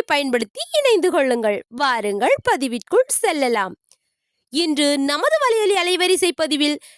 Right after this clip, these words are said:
திருநெல்வேலி மாவட்டம் மானூர் தாலுகா ராமையன்பட்டி கிராமத்தில் நான்கு சென்ட் செம்மண் பூமியில் ஆயிரத்தி எழுநூறு சதுர அடியில்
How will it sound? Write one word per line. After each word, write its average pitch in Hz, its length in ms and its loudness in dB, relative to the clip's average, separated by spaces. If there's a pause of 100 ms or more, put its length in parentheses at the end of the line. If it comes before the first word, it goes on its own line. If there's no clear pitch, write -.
(140)
திருநெல்வேலி 480 760 2
மாவட்டம் 320 640 0 (200)
மானூர் 359 600 2
தாலுகா 285 720 -2 (300)
ராமையன்பட்டி 403 840 0
கிராமத்தில் 269 580 0 (280)
நான்கு 370 720 2
சென்ட் 392 260 -2 (300)
செம்மண் 508 460 0
பூமியில் 330 480 2 (760)
ஆயிரத்தி 494 540 0
எழுநூறு 349 500 2
சதுர 349 360 0
அடியில் 320 400 2